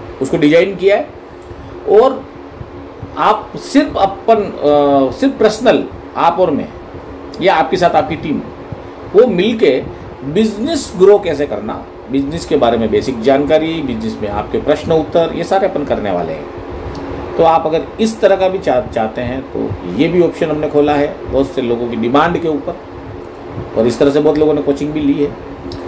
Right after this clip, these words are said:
तो आप प्रत्यक्ष आकर होटल में हम जो सेमिनार करते हैं फुल डे का, उसमें आ सकते हैं।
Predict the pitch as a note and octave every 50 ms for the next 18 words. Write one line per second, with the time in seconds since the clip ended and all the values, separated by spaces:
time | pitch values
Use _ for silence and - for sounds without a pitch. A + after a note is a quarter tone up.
0 | - - - - - - - F3+ F3+ E3+ C#3+ D3+ D#3+ - - - - - - C#3
1 | C#3 - F#3+ F#3+ - - - - - - - - - - - - C#3 D3+ D#3 -
2 | F#3+ F#3 F3+ F3 E3 C3+ - C#3+ C#3+ E3+ E3+ F3 F3 F3+ E3+ E3 E3 E3 E3 D#3
3 | - D#3+ D#3 E3 D#3+ E3 E3 D#3 - E3 D3 C#3+ E3 D#3+ D3 - D#3+ E3 D#3 D#3
4 | E3 D#3+ D#3+ D#3+ D#3+ E3 - - - - - - - - - - - - - B2+
5 | - - D3+ E3 D#3+ D#3 D#3 - - - - - D#3+ D3+ D#3 E3 E3 E3 C#3 -